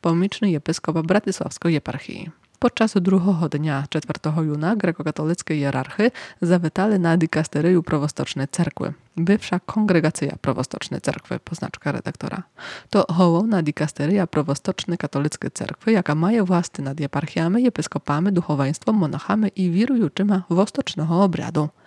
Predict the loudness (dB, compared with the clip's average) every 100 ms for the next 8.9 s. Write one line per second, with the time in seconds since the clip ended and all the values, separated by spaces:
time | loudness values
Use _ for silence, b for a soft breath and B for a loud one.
0 | B B B B -2 0 -2 -2 0 0
1 | 0 2 2 2 2 0 -2 -4 -6 -2
2 | -4 -2 -4 0 0 0 2 4 4 2
3 | 2 0 0 0 2 4 4 2 _ -8
4 | -6 -2 -2 0 0 2 2 0 0 0
5 | 0 -2 -6 -4 -4 0 0 2 4 4
6 | 2 B B 4 4 4 2 0 0 -2
7 | -4 0 4 4 4 -2 -2 2 2 0
8 | -6 -6 -2 -2 -2 -8 -4 -4